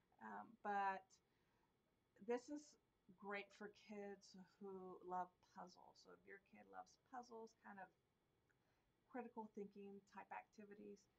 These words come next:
uh, this might be something that they really like. Uh, I would t-, probably take it out of the packaging, and that's the thing with stocking stuffers. I find that a lot of the time I have to take them out of the packaging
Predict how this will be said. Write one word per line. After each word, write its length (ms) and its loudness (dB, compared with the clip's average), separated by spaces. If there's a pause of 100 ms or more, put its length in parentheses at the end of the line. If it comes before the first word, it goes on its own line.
(380)
uh, 220 0
this 180 -4
might 180 -4
be 120 -2
something 240 -4
that 160 -4
they 100 -2
really 320 -6
like. 300 2 (500)
Uh, 160 -2 (160)
I 160 10
would 240 4
t-, 160 -20 (160)
probably 560 -2
take 160 -8
it 160 -6
out 400 2
of 320 2
the 80 -4 (160)
packaging, 800 -8
and 80 -6
that's 240 0
the 80 -4
thing 160 -2
with 80 -2
stocking 400 -6
stuffers. 400 -10
I 160 -4
find 160 0
that 100 2
a 60 -2
lot 240 4
of 80 -12
the 80 -20
time 240 -4 (640)
I 80 2
have 160 0
to 80 -4
take 240 -2
them 160 -6
out 240 4
of 60 -14
the 20 -16
packaging 560 -2